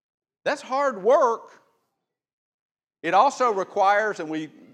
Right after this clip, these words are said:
the scholars believe that the storehouses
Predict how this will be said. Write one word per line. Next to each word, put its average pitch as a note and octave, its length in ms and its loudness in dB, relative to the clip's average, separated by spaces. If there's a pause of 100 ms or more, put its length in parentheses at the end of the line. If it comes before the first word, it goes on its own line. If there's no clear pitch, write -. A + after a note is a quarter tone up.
(160)
the D3 100 -16
scholars G#3+ 500 0
believe D#3+ 500 -4
that D3 220 0
the C#3 80 -10
storehouses D#3+ 920 -2